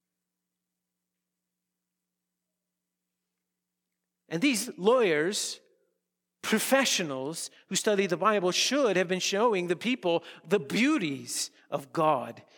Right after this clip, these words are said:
unveiled in their word. And they, of all people,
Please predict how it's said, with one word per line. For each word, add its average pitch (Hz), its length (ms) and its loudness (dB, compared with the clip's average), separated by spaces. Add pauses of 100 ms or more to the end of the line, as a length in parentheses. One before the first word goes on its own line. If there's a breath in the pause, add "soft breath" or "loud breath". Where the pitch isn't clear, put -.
(140 soft breath)
unveiled 127 580 -6
in 135 120 -10
their 120 120 -4
word. 113 440 -14 (1600)
And 185 120 4
they, 254 220 8
of 214 100 2
all 262 320 4
people, 233 520 -2